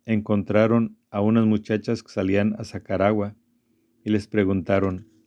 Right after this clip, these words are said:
"¿Está aquí el vidente?". Ellas les respondieron con espal-, con estas palabras: "Sí, ahí delante de ti.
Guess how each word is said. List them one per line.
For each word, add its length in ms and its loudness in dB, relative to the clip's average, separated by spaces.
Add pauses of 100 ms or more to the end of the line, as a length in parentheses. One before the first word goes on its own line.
(500)
"¿Está 420 0
aquí 360 0
el 120 0
vidente?". 640 -2 (1120)
Ellas 440 4 (180)
les 380 -2
respondieron 640 0
con 180 -2
espal-, 400 -4 (180)
con 180 0
estas 300 0
palabras: 600 -2 (760)
"Sí, 420 -2 (480)
ahí 220 4
delante 520 0
de 120 -2
ti. 280 -8